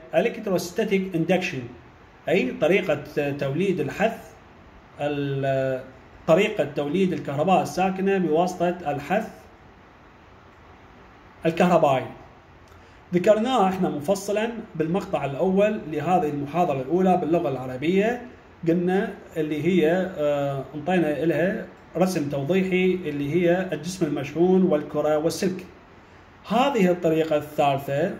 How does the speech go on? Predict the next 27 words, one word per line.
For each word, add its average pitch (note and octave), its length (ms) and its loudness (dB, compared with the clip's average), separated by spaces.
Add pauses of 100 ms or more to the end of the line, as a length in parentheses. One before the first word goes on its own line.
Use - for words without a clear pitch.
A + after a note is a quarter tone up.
مطالبة D#3 420 2
من D3+ 120 -6
عندكم F#3+ 320 -4
باللغة E3+ 400 2
العربية، C#3+ 440 2 (840)
يعني C#3+ 480 -2
من D#3+ 160 -4 (120)
أجيب E3 240 -2
لك - 120 -2
سؤال، F3 560 2 (580)
آه، C#3+ 400 -4
اشرح F3+ 540 0 (600)
أو C#3 300 -2
اكتب، F3+ 440 -2 (180)
آه، C3+ 600 -4 (480)
أو C#3+ 200 0 (320)
وضح، F#3 540 4 (600)
آه، D3 340 0
electrostatic F#3+ 760 0 (300)
induction، E3+ 480 2 (400)
أي F#3 240 0 (100)
طريقة F3+ 400 0
توليد D#3+ 360 0
الكهرباء D3 460 0
الساكنة F3 540 0
بواسطة D#3 540 -2
الحث. F3+ 320 -2